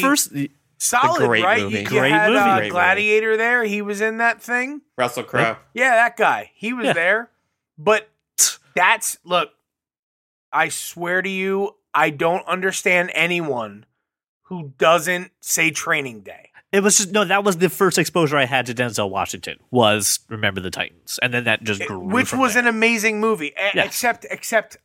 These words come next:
Speaker 2: oh, and Laura is gonna kill me, actually,
Speaker 1: <laughs>
Speaker 2: because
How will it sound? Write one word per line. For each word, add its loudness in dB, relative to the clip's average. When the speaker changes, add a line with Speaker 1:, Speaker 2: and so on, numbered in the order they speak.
Speaker 2:
oh, 2
and 0
Laura 4
is -4
gonna -4
kill -10
me, -8
actually, -8
Speaker 1:
<laughs> 2
Speaker 2:
because 0